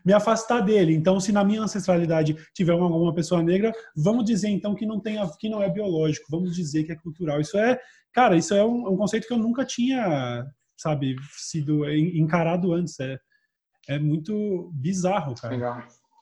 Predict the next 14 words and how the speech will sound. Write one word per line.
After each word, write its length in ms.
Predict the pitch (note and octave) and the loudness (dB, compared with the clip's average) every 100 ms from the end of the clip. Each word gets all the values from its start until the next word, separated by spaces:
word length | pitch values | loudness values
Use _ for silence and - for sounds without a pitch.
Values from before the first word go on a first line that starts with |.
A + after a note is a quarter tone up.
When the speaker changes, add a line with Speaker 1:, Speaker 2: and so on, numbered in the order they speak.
| _ _ _ - | _ _ _ -4
Speaker 1:
É, 540 | D#3+ D#3+ D#3+ D#3 F3+ G3+ | -2 2 2 2 2 -2
e 40 | |
tá, 160 | B3 F3+ | -6 -6
tá, 140 | G#3 | -10
se-, 200 | - B3 | -2 -2
será 300 | - - C#4 | 0 2 4
que 100 | D4 | 4
cê-, 220 | - C4 G3+ | 2 2 4
é 100 | F#3 | 4
daí 360 | F3 E3 G3+ | 4 4 2
que 140 | F#3 E3 | 2 2
vem 200 | F3+ G3 | 2 2
esse 140 | D#3+ | 0
comportamento? 600 | F3+ D#3+ D#3 E3+ F#3+ | -2 0 0 2 2